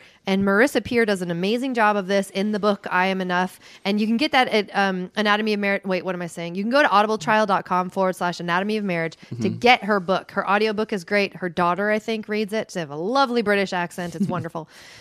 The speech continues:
Speaker 1: But so
Speaker 2: You just
Speaker 1: I
Speaker 2: feel smarter
Speaker 1: Uh,
Speaker 2: listening.
Speaker 1: right. I want to challenge you to stop talking to yourself in that way. Stop saying, "Oh, I just can't be myself."
Speaker 2: Mm-hmm.
Speaker 1: You even did that yesterday. And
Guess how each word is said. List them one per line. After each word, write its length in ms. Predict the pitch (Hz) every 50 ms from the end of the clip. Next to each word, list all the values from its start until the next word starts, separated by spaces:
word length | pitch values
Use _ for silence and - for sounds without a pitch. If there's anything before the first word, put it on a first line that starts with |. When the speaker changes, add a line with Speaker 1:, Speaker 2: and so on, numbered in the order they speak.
| - -
Speaker 1:
But 160 | 240 233 -
so 220 | - 262 240 233
Speaker 2:
You 240 | 233 - - - -
just 120 | 214 226 226
Speaker 1:
I 20 |
Speaker 2:
feel 120 | 185 127 113
smarter 460 | - - 110 104 107 104 104 110 113 -
Speaker 1:
Uh, 20 | 214
Speaker 2:
listening. 180 | 214 202 196 202
Speaker 1:
right. 300 | 196 190 185 175 185 - - - 208 -
I 120 | 220 247
want 260 | 254 277 302 294 - 233
to 80 | 254
challenge 460 | 214 - - 269 254 254 247 233 220 196
you 320 | 196 214 208 196 196 185 -
to 280 | - - 214 202 190 180
stop 520 | - - - - - 262 254 262 - -
talking 380 | - - 208 208 - 208 196 190
to 120 | - 185
yourself 420 | 180 185 170 - 180 170 165 - _ -
in 180 | 190 190 190 185
that 220 | 185 170 147 -
way. 320 | 170 165 175 226 285 285 - - - - - _
Stop 280 | - - 247 226 -
saying, 480 | - - - 247 240 233 208 185 170 165 -
"Oh, 120 | 226 220 220
I 140 | 202 190
just 320 | 175 156 202 190 165 - -
can't 220 | - 208 190 175 175
be 80 | 175
myself." 340 | 170 165 165 - 170 - - - - - -
Speaker 2:
Mm-hmm. 180 | - 113 - 220
Speaker 1:
You 180 | 240 311 349 339
even 220 | 311 254 254 233
did 140 | 226 233 214
that 160 | 208 190 -
yesterday. 460 | 180 196 190 - - 190 185 180 175 170
And 160 | - 196 185